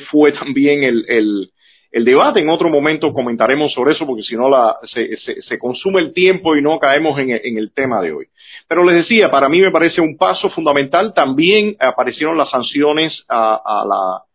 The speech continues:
a una institución asociada a Fincimex, que era quien encargada de mandar las remesas acá,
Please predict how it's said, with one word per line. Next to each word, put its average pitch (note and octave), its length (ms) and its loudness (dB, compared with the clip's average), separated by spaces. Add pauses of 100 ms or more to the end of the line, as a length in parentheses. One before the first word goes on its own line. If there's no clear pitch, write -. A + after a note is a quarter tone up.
(240)
a G#2+ 80 -2
una D3 220 2
institución C3+ 600 -2
asociada C3+ 680 0
a A#2 120 -4
Fincimex, A3 680 -4
que C#3 140 2
era C#3 340 0
quien C3+ 400 -2
encargada C3 800 0
de B2+ 80 0
mandar A#2 340 0
las B2 160 0
remesas A#2+ 440 -2
acá, C3+ 480 0